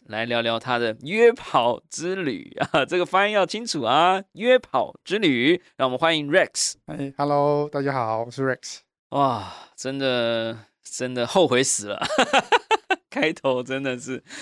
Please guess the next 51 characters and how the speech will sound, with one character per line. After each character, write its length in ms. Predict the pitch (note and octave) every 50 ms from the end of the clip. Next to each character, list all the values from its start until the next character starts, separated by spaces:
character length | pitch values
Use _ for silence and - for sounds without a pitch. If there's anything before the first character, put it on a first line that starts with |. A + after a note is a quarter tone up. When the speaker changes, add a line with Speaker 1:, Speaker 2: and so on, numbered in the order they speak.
| - - _ _ _ _
Speaker 1:
今 180 | - - A3+ A#3
天 220 | A#3 A#3+ B3 B3+
我 220 | A#3 G3 D3 B2+ B2+
这 120 | - G3
个 120 | G3 G3
录 240 | F#3 F3+ F#3+ F3+ E3+
音 240 | E3 D#3+ D#3+ D#3+ D3+
啊， 360 | D3 C3+ A#2+ G#2+ G2 G2+ G#2 -
这 120 | - C#3
个 380 | C3 B2+ B2 A2+ A2+ A2+ B2 A2
一 80 | A#2 B2
路 260 | C3 D#3+ D3+ C3+ C3+
上 460 | C3 - G3 G3 C3+ B2 A#2 A2+ A2+
这 140 | _ - B2+
个 180 | A#2+ A#2 A#2 G#2+
移 120 | G#2+ A2
动 200 | A2+ C#3+ C3+ B2
过 200 | B2 B2+ C#3 B2
来 120 | A2+ G#2 G#2
到 280 | G2+ F#2+ - B2+ B2 A#2
录 160 | A#2 A#2 A2+
音 160 | A2 G#2 G#2+
室 180 | - - G#2+ G2+
的 120 | G#2+ A2
过 200 | - - A2 F#2
程， 200 | F2+ - - - - -
真 160 | - G2+ G#2
的 120 | A2+ A2
是 440 | F#2+ - F#2+ F#2+ - - G2+ G#2 G2 _ _ _ _ _ _ _
百 140 | - A2+ A#2
感 180 | B2 C3 A2 F#2+
交 200 | G2+ A2 A2+ A#2
集 220 | G#2+ - A#2+ E2+
啊， 180 | D#2 D2 D#2 D#2
觉 160 | - - F#2+
得 360 | G2+ G#2 G#2 G2 A#2+ A#2+ - D3 _
很 120 | _ - G#2
痛 220 | - D3+ D3+ C3+ A2
苦。 220 | - - D#2+ - _ _ _ _ _ G#3 E3+ _ - - - _ F#4 F4+
<laughs> 640 | _ _ E4+ E4 _ _ - - - - - _ _
因 220 | _ - F#3 G#3+ A#3+
为 360 | B3 B3 A#3 G#3+ G3+ F3+ - _ _ _ _ _ _ _
我 180 | - - D3 D3
觉 140 | C#3+ G3
得 100 | A#3 B3
我 160 | A#3+ G3+ D#3 C#3
的 80 | C3+
人 240 | C3+ C3 C3 C#3 D#3+
生 240 | E3 G3 G3+ G3+ G3
错 340 | - - - A#3 G#3+ F3 D#3
过 460 | C#3+ F#3 F#3 D#3+ C#3 A#2+ G2 -